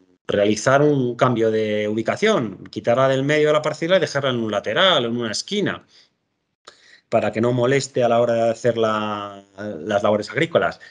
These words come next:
Entonces, pues, ¿qué conseguimos? Que, claro, al final, si esa zona de piedras es una zona con alto valor ecológico, porque es donde cría la, donde cría la perdiz, donde cría el conejo, donde se refugian los mochuelos, los autillos, donde gotea el cernícalo,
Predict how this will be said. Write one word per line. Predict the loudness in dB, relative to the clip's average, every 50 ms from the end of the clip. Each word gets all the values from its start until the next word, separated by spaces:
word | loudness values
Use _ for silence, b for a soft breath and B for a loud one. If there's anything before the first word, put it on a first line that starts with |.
| B B B
Entonces, | -8 -6 -6 0 2 2 2 4 2 -2 -2 -4 -4
pues, | -6 -6 -4
¿qué | -4 -2
conseguimos? | -2 -2 -2 -2 -2 -2 -2 -2 -2 -4 -6 -8
Que, | -12 -6
claro, | -2 0 0 0
al | 0
final, | -2 -6 -4 -2 -2 -2 -2 -4 B B B B B
si | -12 -12 -10 -8 -6 -4 -2
esa | -2 -2 -2 -2 -4
zona | -2 -2 -2 0 0 0 2
de | 2 2 0 0
piedras | 0 2 2 4 4 2 0 0 -2 -4
es | -6 -6 -4 -4
una | -4 -4
zona | -4 -2 -2 -2 -2
con | -2 -2
alto | -4 -2 -2 -2 -2
valor | 0 0 -2 -2
ecológico, | 0 0 0 0 0 -2 -8 -8 -8 -8 -8
porque | -8 -12 -10 -8 -8
es | -6
donde | -6 -6 -6 -6 -6
cría | -6 -6 -4 -2 0 0 0
la, | -2 -2 -4 -6 -10 _
donde | -10 -8 -6 -6 -6 -6
cría | -4 0 0 2
la | 0 0
perdiz, | -2 -4 -4 0 0 0 2 0 0
donde | -2 -2 -4 -4
cría | -4 -2 -2 -2
el | -4
conejo, | -4 -2 0 0 0 -2 -4 -8 -10 B B B B B B _
donde | -10 -8 -8 -8
se | -8 -8
refugian | -8 -8 -8 -8 -10 -8 -4 -4 -4 -2 -4
los | -4 -6
mochuelos, | -6 -8 0 4 6 6 6 6 4 0 0 -2
los | -4 -6
autillos, | -8 -8 -4 -2 -2 -2 -2 -2 -2 -2 -2 -2 -4 -6
donde | -8 -8 -8 -8 -6 -6 -6 -6 -6 -8 -8 -10 -14 -18 -16 -8
gotea | -8 -8 -2 0 2 2 2 2 2 -2
el | -2 -2
cernícalo, | -4 -4 -2 -2 -2 0 0 0 0 0 -2 -6 -8